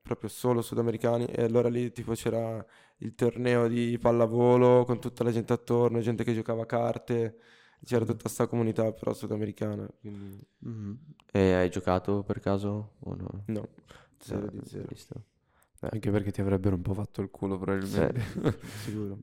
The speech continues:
Speaker 2: Giustamente. Però invece il campetto di Camparada, scommetto che tu abbia giocato.
Speaker 1: Lì, sì, sì, sì.
Speaker 2: Anche perché
Speaker 1: Abbiamo, abbiamo un nome.
Speaker 2: <laughs> Anche perché facevi calcio, quindi comunque di
Speaker 1: Sì, sì, qualcosina.
Speaker 2: Sì.
Speaker 1: Entra.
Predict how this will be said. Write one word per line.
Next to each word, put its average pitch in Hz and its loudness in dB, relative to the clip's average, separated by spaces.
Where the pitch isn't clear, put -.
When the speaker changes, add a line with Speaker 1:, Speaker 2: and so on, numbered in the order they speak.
Speaker 2:
Giustamente. - -6
Però 110 4
invece 90 4
il - -6
campetto 87 0
di 87 0
Camparada, 85 0
scommetto 82 -4
che 82 -2
tu - -6
abbia 82 -4
giocato. - -2
Speaker 1:
Lì, 147 2
sì, - -10
sì, - -16
sì. - -18
Speaker 2:
Anche 101 0
perché 95 2
Speaker 1:
Abbiamo, 90 4
abbiamo 113 -4
un 113 -6
nome. 110 -4
Speaker 2:
<laughs> 131 2
Anche 110 6
perché 101 8
facevi 90 6
calcio, 85 4
quindi 82 -2
comunque 85 -4
di 87 -8
Speaker 1:
Sì, - -14
sì, - -14
qualcosina. - -6
Speaker 2:
Sì. - -
Speaker 1:
Entra. - -6